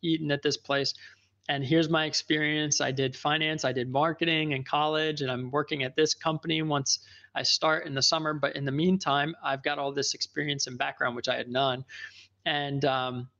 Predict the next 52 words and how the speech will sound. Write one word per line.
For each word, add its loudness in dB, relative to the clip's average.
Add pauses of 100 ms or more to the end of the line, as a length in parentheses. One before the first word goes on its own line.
and 0
I 2
mean, -2
I 0
was -2
sharing 2
just -2
authentically, -2
like, 0
"I've -2
got -2
this 2
college 0
experience -4
and -6
background." 0 (640)
And 0
I 2
was 0
like, 2
"I 4
love 0
to 2
build 2
a 2
website, 0
and -4
here's 2
why 4
I -2
think -2
it's -2
a -4
good 4
idea, 2
and -2
blah, 2
blah, -2
blah, 2
and -4
here's 0
what 2
I 2
price -2
it -2
at." -4 (380)
So 0
they, 6 (220)
they 2
agreed, 2 (220)
and, 2
um, 2